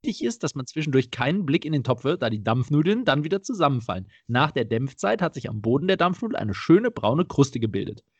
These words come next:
Beim Germknödel, der, ähm,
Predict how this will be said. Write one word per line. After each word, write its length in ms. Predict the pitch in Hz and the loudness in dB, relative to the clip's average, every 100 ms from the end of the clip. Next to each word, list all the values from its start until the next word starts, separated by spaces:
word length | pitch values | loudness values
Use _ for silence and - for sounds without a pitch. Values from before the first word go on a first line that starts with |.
| _ _ _ | _ _ _
Beim 320 | - 127 120 107 113 | 0 2 2 -6 -2
Germknödel, 1160 | 127 165 269 349 - - 139 123 113 110 113 113 _ _ _ _ _ _ _ _ _ 135 185 359 - _ _ _ _ | 4 6 4 0 -8 -6 -2 2 2 2 -2 -2 _ _ _ _ _ _ _ _ _ 0 0 0 -6 _ _ _ _
der, 480 | 127 135 143 143 147 | -2 2 2 4 2
ähm, 500 | - 147 147 147 151 | 0 -2 -2 -4 -8